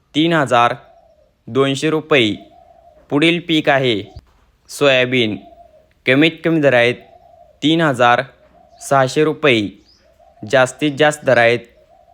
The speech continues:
चार हजार एकशे चाळीस रुपये आणि सर्वसाधारण दर आहेत चार हजार रुपये. तर हे होते आजचे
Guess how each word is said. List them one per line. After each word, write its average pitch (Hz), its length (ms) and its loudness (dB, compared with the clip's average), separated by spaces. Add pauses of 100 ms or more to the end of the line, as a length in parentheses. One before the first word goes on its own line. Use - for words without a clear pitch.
(120)
चार 147 260 2
हजार 120 380 0 (600)
एकशे 143 380 -2
चाळीस 135 420 0
रुपये 127 440 -2 (680)
आणि 135 440 -2 (540)
सर्वसाधारण 143 1040 2
दर 131 80 0
आहेत 104 240 0 (680)
चार 143 240 2
हजार 143 220 0
रुपये. 127 420 -2 (460)
तर 139 60 0
हे 151 60 4
होते 165 260 2
आजचे 135 420 0